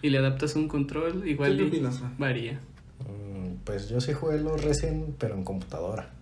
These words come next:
Speaker 2: Mm.
Speaker 3: En un emulador también.
Speaker 2: Cállate tú.
Speaker 1: <laughs> Dude, pues es que es
Speaker 2: Pero
Speaker 1: lo,
Speaker 2: es
Speaker 1: es,
Speaker 2: que
Speaker 1: es
Speaker 2: los
Speaker 1: lo que hay.
Speaker 2: No, las computadoras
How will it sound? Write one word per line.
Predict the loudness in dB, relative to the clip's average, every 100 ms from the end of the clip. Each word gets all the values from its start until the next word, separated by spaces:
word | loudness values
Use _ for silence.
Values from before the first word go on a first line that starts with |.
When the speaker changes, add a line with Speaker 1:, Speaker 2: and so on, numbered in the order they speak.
| -18 -20 -18 -18 -16 -14
Speaker 2:
Mm. | -12 -10 -10 -10 -6
Speaker 3:
En | -6
un |
emulador | -6 -4 -6 -6 -10
también. | -10 -12 -14 -16 -16 -8
Speaker 2:
Cállate | -4 -4 -4 -8 -14 -12
tú. | -10 2 4 8 10 10
Speaker 1:
<laughs> | 6 0 -2 -4 4
Dude, | 8 10 8
pues | 6 4 4
es | 2
que | 2
es | 10
Speaker 2:
Pero | 12 12
Speaker 1:
lo, |
Speaker 2:
es | 12
Speaker 1:
es, |
Speaker 2:
que | 12
Speaker 1:
es | 12
Speaker 2:
los | 12
Speaker 1:
lo | 12
que | 12 12
hay. | 12 12 12
Speaker 2:
No, | 12 10 6 6 6
las | 4
computadoras | 8 10 12 12 12 10 4